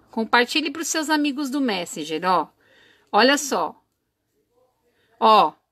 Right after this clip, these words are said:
compartilhem pros seus amigos do Messenger. Olha lá, olha só o que tá, olha só o que tá acontecendo.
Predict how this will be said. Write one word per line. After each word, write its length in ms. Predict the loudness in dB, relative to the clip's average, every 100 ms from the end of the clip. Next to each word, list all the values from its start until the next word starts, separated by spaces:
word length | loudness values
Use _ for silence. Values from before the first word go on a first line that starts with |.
| _
compartilhem 880 | -10 -10 -6 -6 -6 -6 -8 -6 -8
pros 160 | -10 -10
seus 220 | -8 -6
amigos 400 | -4 -4 -6 -8
do 100 | -6
Messenger. 640 | -4 -4 -8 -12 -10 -4 -2
Olha 220 | 2 2
lá, 140 | 2 4
olha 320 | 2 2 -2
só 220 | 0 0
o 40 | 0
que 80 |
tá, 140 | -4 -8 _
olha 400 | -14 -4 -2 -2
só 140 | -4 -4
o 40 |
que 60 | -2
tá 100 | -6
acontecendo. 840 | -4 -6 -6 -4 -6 -6 -6 -8